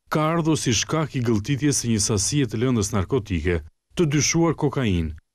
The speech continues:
Pas ekspertizës mjekoligjore në stomakun e viktimës, është gjetur një qese plasmasi me ngjyrë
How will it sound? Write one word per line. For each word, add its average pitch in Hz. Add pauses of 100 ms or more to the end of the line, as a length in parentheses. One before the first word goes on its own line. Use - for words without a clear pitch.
(140)
Pas 135 (100)
ekspertizës 160
mjekoligjore 135
në 95
stomakun 101
e -
viktimës, 87 (340)
është 101
gjetur 107
një 101 (100)
qese 98
plasmasi 90 (360)
me 160
ngjyrë 117